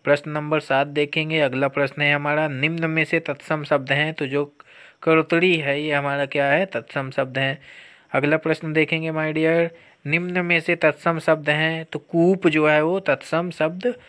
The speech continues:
है। नेक्स्ट आपका है, निम्न में से तत्सम शब्द है कदली, जो कदली है वो क्या है? तत्सम शब्द है। नेक्स्ट आपका है, निम्न में से तत्सम शब्द है, तो कर्पदिका जो है वो हमारा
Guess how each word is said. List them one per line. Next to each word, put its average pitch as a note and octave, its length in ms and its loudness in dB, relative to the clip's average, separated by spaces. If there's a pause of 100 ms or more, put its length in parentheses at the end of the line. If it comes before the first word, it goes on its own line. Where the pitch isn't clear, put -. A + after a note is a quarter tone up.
(320)
है। - 240 -2 (320)
नेक्स्ट E3+ 320 0
आपका E3+ 360 4
है, E3+ 300 -2 (320)
निम्न G3 320 0
में F#3 280 2
से E3+ 440 2 (140)
तत्सम E3+ 400 -2
शब्द D#3 320 0
है C#3+ 360 0 (300)
कदली, D#3 560 0 (320)
जो C#3+ 80 -4
कदली D3+ 460 2
है E3+ 160 4
वो E3+ 100 0
क्या D#3+ 220 2
है? E3 140 2
तत्सम C#3 440 -6
शब्द G3 420 0 (340)
है। B2+ 500 0 (280)
नेक्स्ट E3 300 0
आपका E3+ 320 4
है, E3+ 100 2
निम्न F#3 360 -4
में F#3 120 0
से F#3 140 -2
तत्सम E3+ 400 -2
शब्द D#3+ 280 0
है, D#3+ 360 2 (320)
तो D3+ 60 -6
कर्पदिका D#3 1040 2
जो C3+ 240 -4
है E3 240 2
वो E3+ 100 4
हमारा C#3+ 480 2